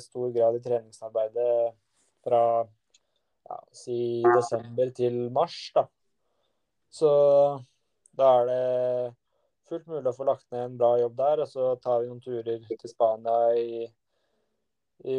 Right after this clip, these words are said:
vinteren og får litt teknisk utbytte der. Så jeg synes det funker egentlig greit. Det,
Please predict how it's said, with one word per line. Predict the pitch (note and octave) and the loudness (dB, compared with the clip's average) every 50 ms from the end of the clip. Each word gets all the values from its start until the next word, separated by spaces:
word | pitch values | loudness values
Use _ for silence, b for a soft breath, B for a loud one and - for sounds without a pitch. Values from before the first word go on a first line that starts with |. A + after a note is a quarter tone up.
| C3 C3 | -4 -6
vinteren | B2+ A#2 - - C#3+ D3+ D3+ D3+ | -8 -2 2 4 4 4 4 0
og | D3 C#3+ C#3 C#3 C#3 C#3 C3+ B2+ | 0 2 2 4 4 4 2 2
får | - - C3 B2+ B2 B2 B2 A#2+ | 0 -2 0 0 0 0 -2 -4
litt | A#2 A#2+ - _ _ _ - | -6 -8 -8 _ _ _ -10
teknisk | A#2 - _ B2 B2 A#2+ - - A#2+ | -10 -10 _ -12 -12 -10 -6 -6 -6
utbytte | A#2 _ _ - A#2+ | -6 _ _ -4 -2
der. | A2+ A2+ A#2+ B2 A#2+ - _ _ _ _ | 2 2 2 0 -2 -6 _ _ _ _
Så | - - B2+ B2 B2 B2 B2 B2 A#2+ A#2+ A#2 - _ _ _ _ _ _ _ _ _ _ _ | -4 2 4 6 6 6 4 4 2 0 -4 -8 _ _ _ _ _ _ _ _ _ _ _
jeg | - G#2+ G#2+ - | -10 -10 -10 -10
synes | - A2 G#2+ - - | -16 -18 -10 -8 -8
det | D3 D3 | -6 -6
funker | D3 B2 A#2 - - C#3 C#3 | -6 -8 -8 -4 0 0 0
egentlig | B2 - C#3 B2+ A#2+ | 0 -2 -2 4 6
greit. | A#2 B2 C#3 C#3 - _ - - - _ _ _ - | 6 6 6 4 -2 _ -20 -20 -20 _ _ _ -2
Det, | B2+ B2+ | 0 2